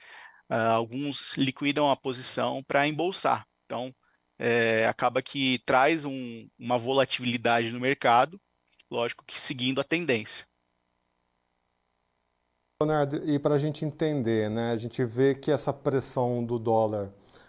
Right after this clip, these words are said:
Speaker 2: ela tá trazendo resultados negativos pra outros mercados, como soja, milho. Só que esses, esses outros mercados, né, nesse momento, a safra tá lá nos Estados Unidos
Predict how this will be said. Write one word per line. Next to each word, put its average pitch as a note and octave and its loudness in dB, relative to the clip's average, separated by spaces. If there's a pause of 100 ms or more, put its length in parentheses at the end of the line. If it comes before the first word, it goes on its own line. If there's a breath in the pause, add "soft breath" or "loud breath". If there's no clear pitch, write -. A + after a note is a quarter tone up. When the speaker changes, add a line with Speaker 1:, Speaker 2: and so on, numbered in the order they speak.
(120)
Speaker 2:
ela G#2+ 0
tá A#2+ 2
trazendo B2+ 0
resultados A#2 0
negativos B2+ -4
pra A#2+ -4
outros A2+ -6
mercados, A#2+ 0
como A2 -6
soja, B2 0
milho. B2+ -4 (420 soft breath)
Só D3+ -4
que E3+ 2
esses, E3 0 (200)
esses C3 -2
outros C#3+ -2
mercados, C3+ 4
né, B2 -2
nesse B2+ -4
momento, C3+ -2 (460 soft breath)
a B2+ 2
safra C3+ 2 (180)
tá C#3+ 6
lá C3 4
nos C#3 -4
Estados A#2 -2
Unidos B2 -4